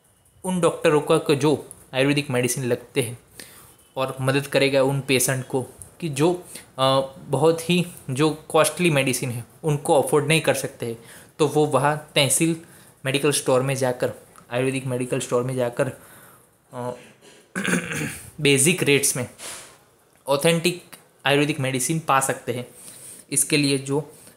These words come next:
अ, आयुष मिनिस्टर ने कहा है कि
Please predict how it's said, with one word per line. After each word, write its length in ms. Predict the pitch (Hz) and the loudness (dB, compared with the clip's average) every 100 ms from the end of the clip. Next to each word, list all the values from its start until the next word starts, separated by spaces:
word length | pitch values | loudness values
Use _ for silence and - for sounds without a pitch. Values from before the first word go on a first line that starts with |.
| _ | _
अ, 60 | 123 127 127 - _ - | -6 -6 -6 -14 _ -6
आयुष 200 | 135 135 | -4 -4
मिनिस्टर 300 | 135 123 - | -4 -4 -6
ने 120 | 123 | -8
कहा 300 | 123 120 139 | -4 -2 0
है 140 | 127 113 - _ - - _ | 0 -2 -10 _ -20 -20 _
कि 240 | 131 127 | -6 -6